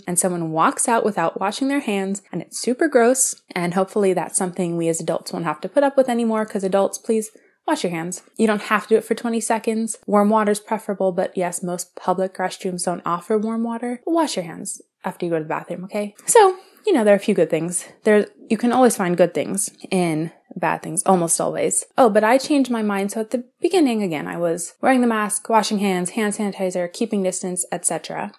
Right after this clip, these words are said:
And then as time went on, I thought, "Okay, I think maybe it's time for a lot of us to get back to work and back to school and back to our lives." But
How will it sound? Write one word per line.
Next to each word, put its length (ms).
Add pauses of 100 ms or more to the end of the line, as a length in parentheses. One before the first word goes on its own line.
(120)
And 120
then 280 (100)
as 160
time 240
went 160
on, 220
I 80
thought, 240 (160)
"Okay, 320
I 120
think 460
maybe 240
it's 140
time 240
for 100
a 40
lot 180
of 80
us 160
to 100
get 160
back 220
to 100
work 300
and 80
back 160
to 80
school 320
and 100
back 240
to 160
our 100
lives." 560
But 460